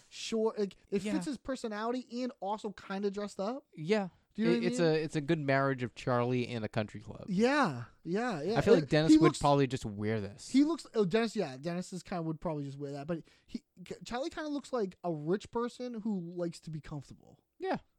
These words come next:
Speaker 1: It's kinda like
Speaker 2: Yeah,
Speaker 1: what he
Speaker 2: totally.
Speaker 1: looks like.
Speaker 2: I'm sure he dresses like this in real life.
Speaker 1: <laughs> Yeah, I mean, sh-, I don't know. Yeah, maybe. Oh, by the way, this is, we should, I just want, I, I popped in my head right now. This, we rec-,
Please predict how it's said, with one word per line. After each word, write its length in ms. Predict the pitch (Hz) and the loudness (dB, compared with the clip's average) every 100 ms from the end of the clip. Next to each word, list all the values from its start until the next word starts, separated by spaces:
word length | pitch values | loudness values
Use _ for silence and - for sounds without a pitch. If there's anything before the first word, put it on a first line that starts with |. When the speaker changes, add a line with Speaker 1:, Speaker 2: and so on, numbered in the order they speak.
| - | -14
Speaker 1:
It's 100 | - | -8
kinda 260 | 240 208 | -4 -2
like 100 | 190 | 0
Speaker 2:
Yeah, 140 | 214 139 | 2 2
Speaker 1:
what 160 | 196 202 | 2 4
he 40 | |
Speaker 2:
totally. 120 | 240 | 4
Speaker 1:
looks 120 | 240 170 | 2 0
like. 80 | 147 | -4
Speaker 2:
I'm 80 | |
sure 140 | 151 202 | -2 -2
he 60 | 160 | -2
dresses 280 | 165 165 | -4 -6
like 140 | 151 143 | -6 -6
this 140 | 151 | -8
in 80 | 139 | -6
real 160 | 127 120 | -6 -2
life. 380 | 127 92 - - | -2 -2 -4 -4
Speaker 1:
<laughs> 180 | 208 - | -2 0
Yeah, 100 | 185 202 | 0 0
I 160 | 190 | 0
mean, 180 | 185 180 | 0 -2
sh-, 260 | - - 202 | -4 -4 -4
I 120 | 165 | -4
don't 100 | 175 | -4
know. 180 | 185 190 135 | -4 -4 -4
Yeah, 140 | 180 | -4
maybe. 420 | 151 220 160 180 - _ _ _ 214 | 0 0 0 -4 -8 _ _ _ 0
Oh, 60 | |
by 160 | 214 233 | 2 2
the 60 | |
way, 160 | 214 208 | 4 4
this 200 | 180 185 | 4 2
is, 200 | 190 165 165 147 | -2 -2 -8 -10
we 160 | 170 175 | -4 -4
should, 240 | 185 160 139 - | -4 -10 -12 -8
I 80 | 156 | -6
just 120 | 160 | -4
want, 120 | 139 143 139 123 | -6 -10 -10 -10
I, 120 | 131 | -8
I 40 | |
popped 240 | 127 - 143 | -8 -8 -6
in 60 | |
my 60 | 135 | -6
head 80 | 151 | -6
right 100 | 143 | -6
now. 100 | 135 | -6
This, 200 | 151 160 | -6 -6
we 120 | 160 | -4
rec-, 160 | 147 139 | -4 -6